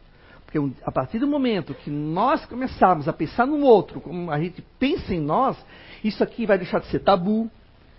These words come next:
isso aqui não vai ser mais problema, não vai mais ter aquelas crises homofóbicas de alguns ali que acabam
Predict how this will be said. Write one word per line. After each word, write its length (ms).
isso 160
aqui 180
não 100
vai 120
ser 160
mais 180
problema, 600
não 100
vai 140
mais 180
ter 100
aquelas 460
crises 380
homofóbicas 840
de 60
alguns 480
ali 320
que 160
acabam 420